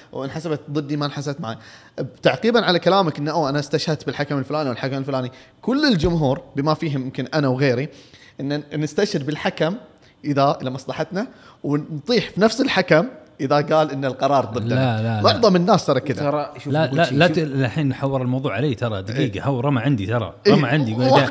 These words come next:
Speaker 2: "إذا، إذا الموضوع
Speaker 3: وحش.
Speaker 2: مصلحتي". لا، لا، أنا ما
Speaker 3: وحش.
Speaker 2: أتكلم الموضوع إن المصلحتي ولا، ولا يفرق معي. أنا أتكلم من ناحية إنه اللي أشوفه منطقي
Speaker 1: مم.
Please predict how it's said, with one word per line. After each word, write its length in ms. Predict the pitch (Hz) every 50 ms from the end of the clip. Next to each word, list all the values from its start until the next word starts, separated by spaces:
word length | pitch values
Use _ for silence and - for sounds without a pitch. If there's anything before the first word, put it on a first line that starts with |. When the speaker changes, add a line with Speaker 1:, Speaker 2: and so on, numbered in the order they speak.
| - -
Speaker 2:
"إذا، 180 | 196 151 -
إذا 140 | 143 143 170
الموضوع 260 | 180 180 180 180 202
Speaker 3:
وحش. 100 | 151 165
Speaker 2:
مصلحتي". 460 | 165 - - 202 160 156 139 - 135
لا، 120 | 165 185 190
لا، 180 | 185 127 175
أنا 100 | - -
ما 120 | 180 208 208
Speaker 3:
وحش. 120 | 170 151
Speaker 2:
أتكلم 400 | - - 196 196 196 190 190 185
الموضوع 400 | 170 160 156 151 156 180 165 127
إن 140 | 147 147 139
المصلحتي 720 | 131 135 135 131 - 165 131 120 113 - 151 160 180 - - - - _ _ _ _ _ _ -
ولا، 360 | 127 147 170 175 151 139 139
ولا 180 | 147 170 170 165
يفرق 220 | 151 - 135 123
معي. 300 | 139 160 147 123 110 117
أنا 80 | 127 131
أتكلم 360 | 127 - - 165 170 160 147
من 100 | 139 139
ناحية 320 | 147 165 151 120 143 135 - 139
إنه 280 | 135 131 131 131 127 - - - - _ _ _ _ _ _ _ _ _ _ _ -
اللي 180 | 135 135 139 143
أشوفه 280 | 135 185 202 143 156
منطقي 600 | 160 175 185 175 - 160 143 - - 160 180 180 - - - -
Speaker 1:
مم. 120 | 143 131